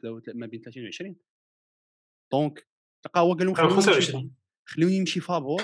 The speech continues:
Speaker 1: هما ما قالوا ليه: "لا". فهمتي؟ خصك تجيب شي، شي على الأقل تخلص صاليرك تاع هاد العام، ولا ياك ما شي بركة،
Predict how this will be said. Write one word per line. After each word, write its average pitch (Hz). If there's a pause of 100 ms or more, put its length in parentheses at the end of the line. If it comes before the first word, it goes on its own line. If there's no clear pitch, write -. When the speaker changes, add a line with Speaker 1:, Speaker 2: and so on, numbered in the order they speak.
(120)
Speaker 1:
هما 135
ما 160
قالوا 143
ليه: 113
"لا". 107 (640)
فهمتي؟ 143 (260)
خصك -
تجيب 110 (200)
شي، - (460)
شي -
على 120
الأقل 139
تخلص -
صاليرك 120
تاع 104
هاد 104
العام، 110
ولا 107
ياك 107
ما 104 (200)
شي -
بركة، 110